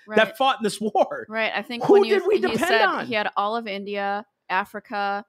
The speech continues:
Speaker 2: Oh, dude, he had Canada,
Speaker 1: Canada.
Speaker 2: he had, he
Speaker 1: I
Speaker 2: had
Speaker 1: mean, he
Speaker 2: Hong
Speaker 1: had the Amer-,
Speaker 2: Kong.
Speaker 1: yeah,
Speaker 2: Yeah.
Speaker 1: the Amer-, um,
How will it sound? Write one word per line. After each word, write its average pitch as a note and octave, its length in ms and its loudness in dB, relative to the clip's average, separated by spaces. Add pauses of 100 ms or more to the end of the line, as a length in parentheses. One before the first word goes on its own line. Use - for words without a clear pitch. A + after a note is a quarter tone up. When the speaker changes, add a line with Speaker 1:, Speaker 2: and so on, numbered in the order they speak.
(120)
Speaker 2:
Oh, E3+ 140 4
dude, D3+ 300 -2
he C3 80 0
had - 120 -4
Canada, G#3+ 400 2
Speaker 1:
Canada. F#3+ 300 4
Speaker 2:
he E3+ 140 -2
had, D#3 180 -2
he D#3 200 0
Speaker 1:
I - 20 2
Speaker 2:
had D3+ 80 0
Speaker 1:
mean, A3 100 -4
he A3+ 80 -4
Speaker 2:
Hong - 40 2
Speaker 1:
had F#3+ 100 2
the G#3+ 200 -2
Amer-, G3+ 100 2
Speaker 2:
Kong. F#3 300 0
Speaker 1:
yeah, G#3+ 300 -2
Speaker 2:
Yeah. D#3+ 180 0
Speaker 1:
the F#3+ 80 -6
Amer-, G3 160 -6
um, G3 180 -8